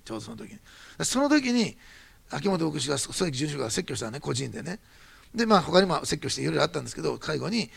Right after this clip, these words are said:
「何か語られたか？」って聞いたらね、言ったんですよね。「一つだけ語られたと思う」って言ってね。何言ったのね。その、秋元牧師が語った、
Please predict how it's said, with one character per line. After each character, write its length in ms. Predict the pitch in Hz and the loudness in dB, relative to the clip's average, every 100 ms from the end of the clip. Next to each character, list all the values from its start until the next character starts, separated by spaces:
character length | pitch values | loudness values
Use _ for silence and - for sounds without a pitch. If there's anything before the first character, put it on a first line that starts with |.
| - - | -16 -2
「何 160 | 160 | -2
か 100 | 147 | -2
語 200 | 131 160 | -4 0
ら 60 | 180 | 0
れ 60 | 185 | 0
た 80 | - | -2
か？」 80 | 233 | -4
っ 40 | |
て 140 | - 151 | -4 -8
聞 60 | |
い 40 | 123 | -4
た 80 | 113 | -6
ら 60 | |
ね、 100 | 208 | -6
言 60 | 104 | -8
っ 0 | |
た 140 | - | -6
ん 20 | 131 | -6
で 40 | |
す 40 | |
よ 60 | - | -8
ね。 80 | 196 - - | -14 -18 -8
「一 220 | - 254 254 | -2 0 2
つ 40 | |
だ 80 | 233 | 2
け 100 | 214 | 0
語 240 | 196 - | -4 -2
ら 80 | 208 | 0
れ 80 | 196 | 0
た 140 | 190 | -2
と 100 | 180 | -4
思 200 | - 143 | -4 -4
う」 40 | 127 | -8
っ 20 | |
て 100 | - - | -10 -18
言 120 | - | -18
っ 20 | |
て 60 | - | -20
ね。 60 | - - | -20 -6
何 120 | 156 202 | 0 0
言 80 | |
っ 20 | 170 | -2
た 120 | - | -14
の 60 | |
ね。 120 | 240 - - - - - | -14 -18 -20 -20 -20 -14
そ 100 | - | -10
の、 180 | 123 - - | -10 -12 -18
秋 120 | - - | -10 -6
元 80 | |
牧 80 | 135 | -4
師 60 | 139 | -4
が 100 | 120 | -6
語 80 | 120 | -8
っ 40 | |
た、 240 | - - | -10 -8